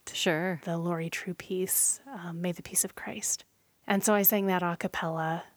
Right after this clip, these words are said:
Speaker 2: just eyes closed, singing to the multiple floors of the house and
Speaker 1: That
Speaker 2: into
Speaker 1: had to
Speaker 2: the
Speaker 1: have been beautiful.
Speaker 2: into the wood, singing it into the wood of the home,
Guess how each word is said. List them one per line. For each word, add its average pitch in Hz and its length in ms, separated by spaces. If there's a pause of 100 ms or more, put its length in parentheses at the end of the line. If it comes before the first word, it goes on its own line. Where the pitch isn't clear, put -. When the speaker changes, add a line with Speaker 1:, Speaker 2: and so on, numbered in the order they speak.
(280)
Speaker 2:
just - 600
eyes 185 300
closed, 165 880 (300)
singing 185 560
to - 100
the - 100
multiple 175 420
floors 170 520
of 170 80
the - 80
house - 800 (160)
and 165 480
Speaker 1:
That 220 160
Speaker 2:
into 190 260
Speaker 1:
had 196 120
to 165 60
Speaker 2:
the 170 100
Speaker 1:
have - 80
been 143 220
beautiful. 147 800
Speaker 2:
into 240 300
the 208 120
wood, 180 580 (540)
singing 196 400
it 180 100
into 180 240
the 170 140
wood 165 260
of 165 120
the 165 80
home, 151 480